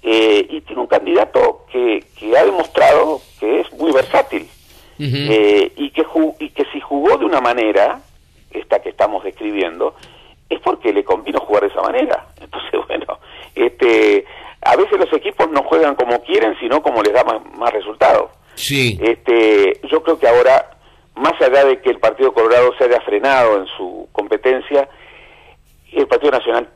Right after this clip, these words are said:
Speaker 1: tiene que cambiar.
Speaker 2: Bien.
Speaker 1: Va, va a tener que cambiar su campaña, porque si no, me parece que el Frente, que no va a ganar en primera vuelta,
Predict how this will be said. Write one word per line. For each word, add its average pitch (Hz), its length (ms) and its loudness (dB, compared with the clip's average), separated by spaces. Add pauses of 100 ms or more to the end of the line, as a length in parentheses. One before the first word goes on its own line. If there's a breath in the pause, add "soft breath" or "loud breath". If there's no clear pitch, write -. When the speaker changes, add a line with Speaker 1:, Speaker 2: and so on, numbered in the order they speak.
Speaker 1:
tiene 113 200 -6
que 90 120 -10
cambiar. 80 340 -10 (300)
Speaker 2:
Bien. 120 440 0
Speaker 1:
Va, 95 40 -14
va - 80 4
a 127 60 2
tener 131 160 2
que 117 80 0
cambiar 123 280 2
su 143 80 -6
campaña, 156 460 0
porque 156 240 -2 (100)
si 156 120 -8
no, 202 300 -2 (840 soft breath)
me 120 120 -2
parece 131 300 2
que 135 100 0
el 117 140 0
Frente, 143 500 -2 (320)
que 90 140 -8
no 117 180 0
va 110 80 4
a 98 60 2
ganar 92 260 2
en 95 100 -4
primera 90 300 -2
vuelta, 87 440 -2